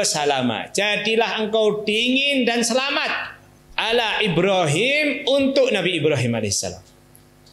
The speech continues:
Nah, ketika kalimatnya Allah Subhanahu wa Ta'ala berkata seperti itu, "Jadilah engkau itu tadi dingin dan selamat"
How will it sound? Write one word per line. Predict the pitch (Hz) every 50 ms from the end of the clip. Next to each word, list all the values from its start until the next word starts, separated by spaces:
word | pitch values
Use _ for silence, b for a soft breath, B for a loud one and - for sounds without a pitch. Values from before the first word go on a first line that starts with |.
| - - - - - - - -
Nah, | 214 208 196 214
ketika | 214 285 294 294 311 311 - 320 311 302
kalimatnya | 294 277 269 277 277 277 277 269 262 262 262 262 -
Allah | 240 247 262 269 254 214
Subhanahu | - 240 202 202 226 247 240 240 233 226
wa | 240 233 233
Ta'ala | 240 233 233 233 233 220
berkata | 214 226 226 220 262 311 330 262 262 -
seperti | - 240 233 233 233 226 233 226 233 226 185 - -
itu, | 294 320 311 262 214
"Jadilah | 240 233 220 - 262 277 277 269 269 254 220 - - - 254 247
engkau | 247 233 - 247 233 233
itu | 226 220 226 220 214
tadi | 226 208 202 - 202 190 - -
dingin | - 202 262 285 311 302 285 269 247
dan | 226 233 226 -
selamat" | - 254 262 294 302 277 262 311 - - - -